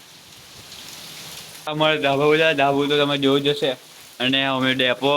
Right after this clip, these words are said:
ડેપો પાણી પાણી ભરાઈ ગયું છે. આ સોસાયટી અમે પેલું એલું ઘર અમારું છે ને, એનું અમે પહેલા રહેતા હતા આ ઘરમાં. પછી આ ઘરમાં આવી ગયા. અત્યારે નીચે બધે પાણી પાણી જતું રહ્યું. એ બધું ચાહે,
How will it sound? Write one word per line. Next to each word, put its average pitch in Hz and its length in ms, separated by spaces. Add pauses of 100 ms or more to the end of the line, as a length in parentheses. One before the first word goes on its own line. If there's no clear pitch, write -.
ડેપો 131 420
પાણી 123 260
પાણી 120 260
ભરાઈ 113 320
ગયું 135 200
છે. 107 140 (2250)
આ 120 80
સોસાયટી 135 480
અમે 139 180
પેલું 139 280
એલું 143 180
ઘર 123 180
અમારું 131 380
છે 147 120
ને, 143 100
એનું 123 240
અમે 117 160
પહેલા 113 240
રહેતા 110 240
હતા 135 180 (500)
આ 113 80
ઘરમાં. 117 320 (1040)
પછી 127 220
આ 117 160
ઘરમાં 117 340
આવી 127 120
ગયા. 120 160 (460)
અત્યારે 131 200
નીચે 131 260
બધે 127 240
પાણી 123 320
પાણી 123 200
જતું 127 240
રહ્યું. 135 240 (680)
એ 123 80
બધું 123 280
ચાહે, 123 400